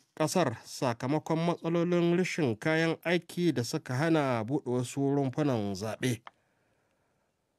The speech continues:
Zaben wanda aka soma a jiya Laraba, 'yan adawa sun yi ƙorafin cewar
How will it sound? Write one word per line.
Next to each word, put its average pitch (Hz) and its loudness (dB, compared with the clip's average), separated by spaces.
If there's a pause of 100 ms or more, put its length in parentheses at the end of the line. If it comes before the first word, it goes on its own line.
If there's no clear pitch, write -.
(360)
Zaben 110 -2
wanda 120 -2
aka 123 -4
soma 139 0
a 117 -2
jiya 131 -2
Laraba, 143 0
'yan 156 0
adawa 135 2
sun 160 0
yi 160 2
ƙorafin 156 2
cewar 160 2